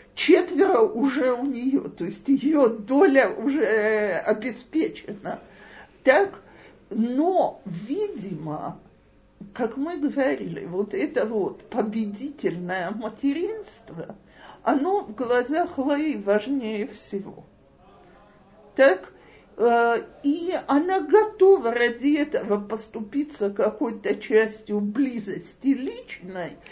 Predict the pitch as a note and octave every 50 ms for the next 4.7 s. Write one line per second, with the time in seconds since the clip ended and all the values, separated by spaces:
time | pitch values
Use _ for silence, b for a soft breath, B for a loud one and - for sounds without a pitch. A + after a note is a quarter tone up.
0 | B B B B B - - - B3+ - C4+ G#3+ G3+ G3+ E4 F#4 F4 A3+ - G#3
1 | A3 - - G#3+ G3+ F#3 A#3 C4 C#4 C#4 - B3 A3 G#3+ G#3+ G#3 - - - B3
2 | A#3+ G#3 G#3 A3 G3+ G3+ G#3+ D4 A#3+ G#3+ G#3 G3 G#3 A3 G#3+ G#3+ G#3+ G#3+ A3+ C4
3 | D4 D#4+ C#4+ B3 G#3+ F#3 G3 G3 G3 G3+ A#3 B3+ B3+ - - G#3+ G#3 G3+ G3+ A3
4 | A3+ A3+ A3 G#3 G#3 G3+ - D4+ D#4 - - - - -